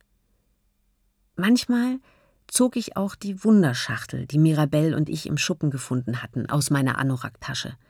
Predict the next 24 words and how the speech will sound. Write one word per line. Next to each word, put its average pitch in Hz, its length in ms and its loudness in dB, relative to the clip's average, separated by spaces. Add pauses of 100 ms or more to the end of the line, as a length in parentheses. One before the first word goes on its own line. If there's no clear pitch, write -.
(920)
Die 135 180 -8
Schachtel 175 720 0
voller 151 560 2 (100)
Wunder, 175 480 6 (100)
meine 127 320 -2
ich, 123 240 -12 (400)
die 190 120 8
nur 180 260 8
dann 208 520 4 (120)
ein 160 220 4
Wunder 151 280 4
machen 147 300 0
konnte, 170 400 -2 (380)
wenn 185 160 6
man 175 200 6
selbst 220 400 4
schon 190 320 2
alles 226 260 2
andere 185 420 0
ausprobiert 131 600 -4
hatte. - 220 -14 (1300)
Mirabell 180 560 4
fragte - 420 -2
mich, 220 240 2